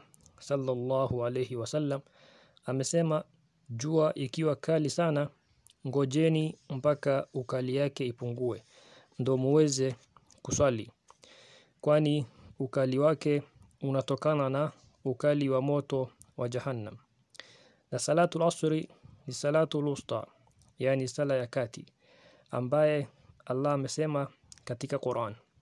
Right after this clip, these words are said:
"Hafidhu ala salawati wassalati alwusta wa qumu lillahi qanitin." Na iko na wakati mbili, wakati wa khiari ambaye inaanza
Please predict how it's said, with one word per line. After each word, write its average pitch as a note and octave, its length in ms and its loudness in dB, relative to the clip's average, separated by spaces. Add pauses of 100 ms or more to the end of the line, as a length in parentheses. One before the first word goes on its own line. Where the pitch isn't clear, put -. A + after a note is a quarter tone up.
(180)
"Hafidhu C3+ 720 -4
ala B2 160 -2
salawati C3 880 -2 (560)
wassalati C#3+ 680 0
alwusta D3 600 -2 (300)
wa C3 120 -4
qumu C#3 480 0
lillahi B2+ 480 -4
qanitin." A2+ 580 -8 (1040)
Na C#3 120 2
iko E3 260 4
na D#3 220 2 (340)
wakati C#3+ 680 0
mbili, B2+ 500 -4 (640)
wakati D3 360 0
wa B2+ 80 0
khiari D3+ 520 0 (560)
ambaye C#3+ 600 0 (260)
inaanza C#3 640 -2